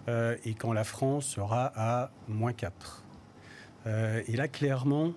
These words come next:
euh, ça, ça a des incidences très importantes, euh, sur, euh, la, su-, sur, sur le, l'écart en termes de performance économique.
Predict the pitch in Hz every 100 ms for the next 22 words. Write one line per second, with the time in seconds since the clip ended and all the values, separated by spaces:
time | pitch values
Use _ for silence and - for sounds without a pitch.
0 | - - 123 123 120 117 117 113 113 -
1 | 131 - - 143 139 143 135 139 135 127
2 | - - 156 160 151 135 143 - 156 156
3 | 156 - - - - - - 120 120 110
4 | - 143 143 143 - 127 120 117 117 113
5 | 110 107 107 107 - - - 117 113 -
6 | 120 120 - 120 113 117 - 120 - 131
7 | 139 - 160 151 131 127 131 120 127 -
8 | 131 127 123 123 123 120 127 180 -